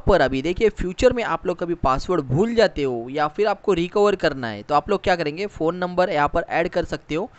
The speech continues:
क्योंकि ओटीपी आएगा तो आपको ईजीली हो जाएगा। आप लोग किस तरह से यहाँ पर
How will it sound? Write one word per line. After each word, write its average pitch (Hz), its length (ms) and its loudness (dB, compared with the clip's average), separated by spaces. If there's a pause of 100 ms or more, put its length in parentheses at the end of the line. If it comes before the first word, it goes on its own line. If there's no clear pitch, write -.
(300)
क्योंकि 214 280 -4
ओटीपी 196 440 -2
आएगा 151 300 2
तो 165 100 -2
आपको 175 360 -2
ईजीली 180 280 -4
हो 139 200 2
जाएगा। 120 360 -4
आप 139 180 -6
लोग 156 120 -8
किस 156 120 -10
तरह 143 120 -6
से 170 140 -8
यहाँ 131 240 -2
पर 240 180 -6